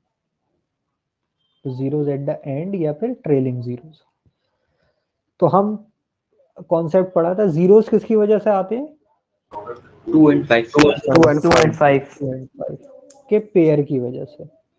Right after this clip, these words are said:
Speaker 1: यानी इन दोनों में से जो भी कम होगा। ठीक, तो कोई अगर factorial है,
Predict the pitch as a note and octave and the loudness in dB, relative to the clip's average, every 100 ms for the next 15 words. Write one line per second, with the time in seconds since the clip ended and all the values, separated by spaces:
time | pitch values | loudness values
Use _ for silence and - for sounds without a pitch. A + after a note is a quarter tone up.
0 | _ _ _ _ _ F3 G3 G#3+ F#3+ F#3 | _ _ _ _ _ -8 -4 -2 -2 -4
1 | F#3+ G3 A#3 F3 E3+ F3+ A#3+ E3+ C#3+ B2 | -4 -6 -4 -2 -2 -4 -4 -2 -4 -6
2 | A#2 C3+ D3 _ _ _ _ _ _ _ | -10 -14 -18 _ _ _ _ _ _ _
3 | _ _ _ _ _ A#5+ _ _ _ _ | _ _ _ _ _ _ _ _ _ _
4 | _ _ _ _ _ C#4 - _ _ _ | _ _ _ _ _ -6 -6 _ _ _
5 | _ _ - G3+ A3 B3 A#3+ B3+ B3+ G#3 | _ _ -6 0 2 2 2 0 0 -2
6 | - - G3+ A3 G#3 C#3+ C3 | -2 2 2 2 0 -2 -6